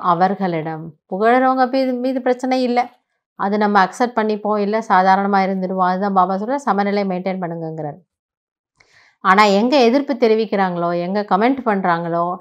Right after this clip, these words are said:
அங்க நம்ம அவர்களையும் நம்முடையவர்களாக கருதுவதுங்கிறது ரொம்ப பெரிய ஒரு ஸ்டேஜ்.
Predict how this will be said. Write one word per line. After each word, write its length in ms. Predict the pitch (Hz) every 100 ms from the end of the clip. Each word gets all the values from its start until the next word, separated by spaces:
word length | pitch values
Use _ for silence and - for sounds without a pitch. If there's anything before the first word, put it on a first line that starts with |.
| _ _ _ -
அங்க 360 | 214 330 453
நம்ம 220 | 403 302 262
அவர்களையும் 800 | 202 208 240 262 262 262 330 415 _ _ -
நம்முடையவர்களாக 960 | 190 202 220 226 226 226 226 240 254 277
கருதுவதுங்கிறது 800 | 226 190 196 190 196 202 220
ரொம்ப 240 | 214 190 254
பெரிய 260 | 277 294 302
ஒரு 140 | 262
ஸ்டேஜ். 360 | 240 202 175